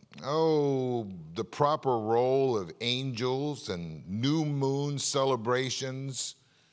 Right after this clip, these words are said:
That's in Philippians. The Apostle Paul makes a very strong appeal for unity between two women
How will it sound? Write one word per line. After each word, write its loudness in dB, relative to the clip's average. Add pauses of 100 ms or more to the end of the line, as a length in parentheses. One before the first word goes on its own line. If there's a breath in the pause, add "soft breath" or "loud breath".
(840 soft breath)
That's -4 (600)
in -6
Philippians. -2 (160)
The -20
Apostle 0
Paul 0
makes -2
a -12
very 0
strong -2
appeal -4
for -8
unity -2
between -6 (1120 soft breath)
two 0
women -2